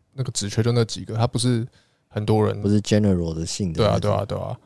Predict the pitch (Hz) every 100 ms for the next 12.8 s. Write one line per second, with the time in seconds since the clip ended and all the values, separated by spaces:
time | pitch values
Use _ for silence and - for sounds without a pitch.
0 | _ _ _ 143 147 151 117 110 120 107
1 | 95 98 - _ _ _ - - _ 127
2 | 104 98 101 - 131 110 110 110 107 107
3 | - 107 110 98 101 101 107 120 120 113
4 | 113 123 123 101 95 110 - - 117 113
5 | 110 98 95 107 107 104 101 104 101 104
6 | 95 92 117 110 110 101 - 95 - 95
7 | 92 92 110 123 _ 92 92 90 110 -
8 | _ _ _ 131 156 120 104 104 107 107
9 | - _ _ _ _ 151 110 110 107 -
10 | - 160 151 147 160 156 151 156 156 -
11 | 107 107 107 104 110 - _ - 101 104
12 | 104 127 123 120 113 110 104